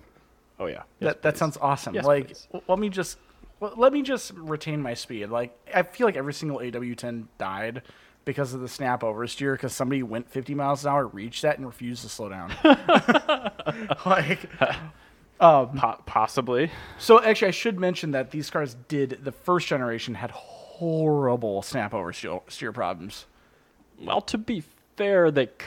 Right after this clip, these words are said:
Speaker 1: kinda fixed it, kinda didn't, and then they really didn't fix it on the first gen for the
Speaker 2: <laughs> So,
Speaker 1: second
Speaker 2: th-, this is,
Speaker 1: cars.
Speaker 2: this was weird about the A W eleven. Each year, they had different sway bar setups to try and fix this.
Speaker 1: So they didn't pull a Honda and just do one change and fix it?
Speaker 2: No.
Speaker 1: Okay.
Speaker 2: So what they did,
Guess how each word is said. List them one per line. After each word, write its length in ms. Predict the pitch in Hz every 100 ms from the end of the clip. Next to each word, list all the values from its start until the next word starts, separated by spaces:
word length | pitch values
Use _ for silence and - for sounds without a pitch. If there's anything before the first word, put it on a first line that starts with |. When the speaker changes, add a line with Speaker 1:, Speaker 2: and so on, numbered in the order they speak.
| -
Speaker 1:
kinda 320 | 127 139 208 247
fixed 380 | 240 226 -
it, 160 | 247 -
kinda 320 | - 214 220
didn't, 400 | 208 208 220 214 -
and 200 | 139 143
then 200 | 147 143
they 320 | 131 127 120 - - -
really 380 | 127 135 123 104
didn't 300 | 101 87 -
fix 240 | 110 -
it 80 | 95
on 80 | 90
the 60 |
first 280 | - 110 -
gen 160 | - -
for 120 | 104
the 60 |
Speaker 2:
<laughs> 20 | 98
So, 160 | 101
Speaker 1:
second 340 | - 117 82 78
Speaker 2:
th-, 140 | 170
this 260 | 175 165 -
is, 100 | 156
Speaker 1:
cars. 100 | 180
Speaker 2:
this 160 | 170 -
was 180 | 170 131
weird 220 | 123 131
about 120 | 110
the 80 | 110
A 60 | 107
W 200 | 107 101
eleven. 300 | 104 110 123 - - - _
Each 320 | 175 185 175 -
year, 440 | 143 139 139 120
they 180 | 120 123
had 240 | 135 120
different 420 | 131 117 135 120
sway 200 | - 131
bar 220 | 120 107 110
setups 480 | - 107 107 -
to 60 | 113
try 180 | - 113
and 100 | 107
fix 220 | 113 -
this. 320 | 101 101 - - - _ _ _
Speaker 1:
So 140 | - 156
they 140 | 175
didn't 180 | 214 214
pull 180 | 202 165
a 20 |
Honda 400 | 131 156 143 123
and 100 | 110
just 180 | 110 110
do 120 | 123 123
one 440 | 107 113 120 120
change 360 | - 113 120 117
and 120 | 107
fix 280 | 120 - -
it? 280 | 214 - 160
Speaker 2:
No. 340 | 165 147 120
Speaker 1:
Okay. 200 | 117 120
Speaker 2:
So 220 | - 175 170
what 180 | 170 160
they 60 |
did, 280 | 156 175